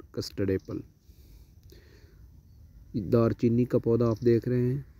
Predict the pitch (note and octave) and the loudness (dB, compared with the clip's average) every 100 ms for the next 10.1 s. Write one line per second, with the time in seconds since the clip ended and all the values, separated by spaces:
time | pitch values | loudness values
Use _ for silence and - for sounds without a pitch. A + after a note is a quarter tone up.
0 | - _ - - - - - A#2 G#2+ G#2+ | -20 _ -20 -20 -20 -20 -8 -2 0 0
1 | G2+ G#2 G#2 G2+ - - - - - - | -2 2 2 2 -4 -14 -20 -20 -20 -20
2 | - - - - - - A#2+ - A#2 G#2+ | -20 -20 -20 -20 -20 -10 -10 -2 2 2
3 | - A2+ - G#2+ A2+ A#2 A#2 A2 A2+ A2+ | 4 2 2 -2 -2 0 0 2 2 2
4 | A2+ A2 A2 A2 A#2+ A2+ A#2 A#2 B2 C3 | 0 0 0 0 -2 -2 -2 -2 -4 -6
5 | - - - - - - - - - A2+ | -14 -20 -20 -20 -20 -20 -20 -20 -8 0
6 | G#2+ G#2 A2+ A2 G#2 G#2+ A2+ A2+ - A#2+ | 2 4 4 2 -2 0 0 0 -2 -2
7 | A#2+ - A#2+ A#2+ A#2 A#2 A#2+ A#2 A#2+ A#2+ | -2 -2 -4 -2 -2 2 2 2 0 -2
8 | A#2+ C#3 - - - - - - - - | -2 -4 -14 -20 -20 -20 -20 -20 -20 -20
9 | - - G#2 G2 G#2+ G#2 G2+ - G#2+ - | -16 -4 -4 -2 0 0 0 -4 -6 -2